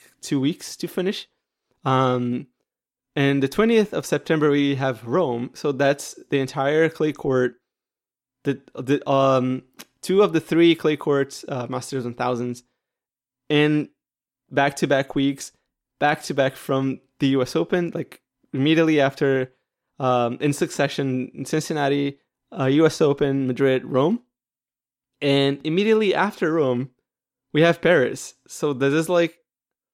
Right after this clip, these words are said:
this is kind of, this is pretty ridiculous. You, you have to, they're gonna have to really, um, assess, like, which tournaments are they going to do. And they're kind of, like, going for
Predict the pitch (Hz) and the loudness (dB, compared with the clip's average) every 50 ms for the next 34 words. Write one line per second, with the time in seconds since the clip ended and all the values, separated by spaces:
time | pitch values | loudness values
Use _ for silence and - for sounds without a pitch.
0 | _ _ _ _ _ _ _ _ _ _ _ _ _ _ _ _ _ - 139 147 | _ _ _ _ _ _ _ _ _ _ _ _ _ _ _ _ _ -2 0 0
1 | 165 165 - - 175 160 165 160 143 127 131 123 127 156 165 170 147 - - 165 | 0 -2 -2 -2 0 0 0 0 -2 -4 -8 -2 0 0 0 0 -2 -4 -6 -2
2 | 156 156 143 123 127 117 135 135 139 135 123 123 120 123 147 151 143 147 139 143 | -2 0 0 0 0 0 -2 -2 -2 -6 -6 -6 -4 -4 -4 -2 0 0 2 2
3 | 135 139 - - 160 147 - _ _ _ _ _ _ _ _ _ - 143 143 135 | 0 -2 -2 -4 -6 -6 -6 _ _ _ _ _ _ _ _ _ -2 0 0 0
4 | 131 147 151 151 151 151 - - 147 123 117 113 117 123 139 165 165 165 160 151 | 2 0 0 2 0 0 -2 -6 -14 -12 -12 -8 -8 -2 -2 0 2 2 2 2
5 | 147 - - _ - - - 135 123 120 123 120 127 - _ _ _ _ _ _ | 0 -2 -4 _ -20 -8 -4 -2 -2 0 -2 -2 -6 -8 _ _ _ _ _ _
6 | _ _ _ _ _ _ - - 120 - - - 143 131 127 127 - - 139 127 | _ _ _ _ _ _ -10 -10 -8 -8 -4 -2 0 0 0 0 -2 -4 -4 -4
7 | - - - 147 156 160 - - - - - - 147 147 139 135 127 127 127 120 | -4 -6 -4 -2 -2 -2 -2 -6 -10 -6 -4 -4 -2 -2 -2 -2 -2 -2 -2 -2
8 | 123 127 120 120 120 - - 127 120 131 135 135 170 196 190 - - - 175 170 | -2 -2 -2 -4 -6 -6 -8 -6 -6 -4 -2 0 -2 -2 -2 -4 -4 -2 -2 0
9 | 180 175 170 165 143 147 139 - 123 - 147 131 135 131 127 127 - 139 131 127 | 0 0 0 0 0 -2 -4 -4 -6 -6 -6 -4 -2 -4 -4 -6 -4 -2 0 0
10 | 123 123 | 0 0